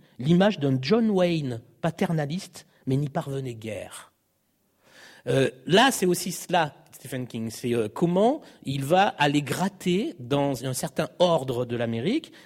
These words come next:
cette image du John Wayne paternaliste, euh, qui n'arrive pas à retrouver ses certitudes parce qu'il est, euh, malmené par une tache liée au sang menstruel. Mais il y a aussi autre chose.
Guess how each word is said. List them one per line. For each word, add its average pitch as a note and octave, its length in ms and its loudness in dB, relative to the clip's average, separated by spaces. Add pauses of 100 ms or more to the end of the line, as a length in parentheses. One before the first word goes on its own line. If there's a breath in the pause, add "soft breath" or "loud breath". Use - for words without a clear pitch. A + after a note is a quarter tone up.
cette A#2+ 380 -6
image C#3 240 -2
du A#2+ 120 -10
John C#3 180 -2
Wayne C#3 160 0
paternaliste, B2 760 -4 (360 loud breath)
euh, B2 180 2
qui B2+ 180 -2
n'arrive E3 320 2
pas A3+ 200 6
à F#3 60 6
retrouver F3+ 680 0
ses D3 140 -10
certitudes D#3 520 -8
parce C#3+ 180 -6
qu'il D#3+ 240 -6
est, F3 140 2
euh, B2+ 120 4
malmené D3 480 -2
par B2 180 -6
une B2 140 -6
tache D3 460 -2 (280 loud breath)
liée B2+ 340 2
au C3+ 100 6
sang E3 240 0
menstruel. B2+ 600 -4 (580 loud breath)
Mais F3+ 360 2
il D#3+ 100 -4
y F3 60 2
a F#3 40 4
aussi F#3+ 220 0
autre D3+ 160 -2
chose. A#2 400 -2